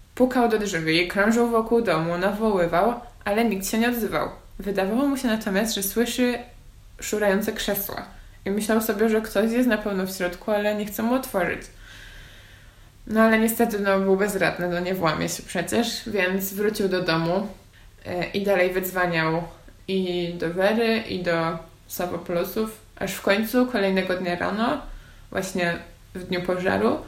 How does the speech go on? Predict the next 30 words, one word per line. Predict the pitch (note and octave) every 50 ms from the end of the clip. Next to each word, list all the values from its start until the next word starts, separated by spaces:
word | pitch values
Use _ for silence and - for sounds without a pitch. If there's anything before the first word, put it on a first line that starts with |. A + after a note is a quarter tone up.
| - - - - - - - - -
zadzwonił | F#3+ G3 F#3+ G3+ A3 A3 A3 A3
do | G#3 G#3
niego | G3+ F#3+ E3+ E3+ F3+ F3
Sawa, | - - F#3 F3+ F3+ F#3+ A3+ - D3+ - - - - - - - - - - - - - - - - -
mówiąc, | A#3 A3+ A#3+ A3+ A3 A3+ A3 A3
że | A3 A3
Filip | A3 - A3+ A3 A3 F#3+
bardzo | F#3+ G3+ G3+ G3+ - G#3
się | G3 - G3
rozchorował | F#3+ F#3 - - G3+ F3+ F#3 G3+ A3 A3+ B3+ B3+ A#3+ -
i | A3 G#3
Wera | G#3+ G#3+ G#3+ G#3
pojechała | G#3 - G#3 G3 G3 G3 G3 F#3+ G3
z | G3
nim | G3 F#3 F3+ F3
do | F3
szpitala. | F3 - - - - - F3+ - - - - D#3+ - - - - - - - - - - - - -
Miała | G#3+ G3+ G3 G3
czuwać | G3 G3 - A3 G#3 G3 G3
przy | G3 - -
nim | E3+ D#3+ E3
w | E3 F3
nocy, | G3 A3+ C4 B3+ - - B3
więc | A3 G#3+ G#3 G3+ G3+ -
niedługo | G#3 G3 F#3+ F#3+ F#3 F#3+ F#3+
powinna | F#3+ - F3+ F3+ F3+ F3+ E3+
była | E3 F3 E3+ F3
wrócić | F3 F3+ F3 - E3+ D#3+
do | - E3
domu | D#3+ E3 F#3+ G#3 G#3+ A3 A3 G#3+ A3 A3